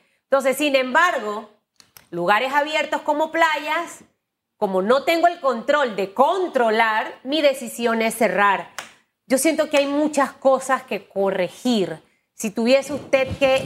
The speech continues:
enumerarme al menos las cinco más importantes. A mí cuando me sientan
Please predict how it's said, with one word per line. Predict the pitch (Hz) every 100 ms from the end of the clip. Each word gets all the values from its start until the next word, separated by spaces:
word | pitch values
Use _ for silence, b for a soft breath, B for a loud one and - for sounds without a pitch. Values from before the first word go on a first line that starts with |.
| -
enumerarme | 220 240 226 214 226 254 254 226 202
al | 196
menos | 226 247 262
las | 220 202 196
cinco | - 339 349 339 294
más | 277
importantes. | 285 254 202 220 208
A |
mí | 233
cuando | 311 370 285
me | 220
sientan | - 277 277 302